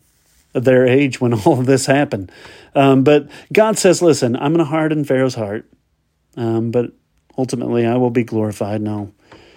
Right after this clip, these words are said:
get my people out of here." And he said, "First of all, go take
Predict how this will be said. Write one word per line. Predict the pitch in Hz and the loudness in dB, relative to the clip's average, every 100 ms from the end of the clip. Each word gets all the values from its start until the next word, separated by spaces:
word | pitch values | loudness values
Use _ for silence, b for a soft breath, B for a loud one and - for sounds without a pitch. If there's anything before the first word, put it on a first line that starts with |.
| b b b | b b b
get | 127 - | -2 -2
my | 110 | -4
people | 104 117 110 104 | -2 -2 -2 -2
out | 107 120 | 0 0
of | 117 | 0
here." | 101 104 | -2 -2
And | 107 110 113 | -2 -2 -2
he | |
said, | 113 127 120 110 | -2 0 -2 0
"First | 139 143 - | 2 2 2
of | 117 | 0
all, | 113 | 0
go | 117 135 | 2 0
take | 139 147 147 - | 2 2 2 -4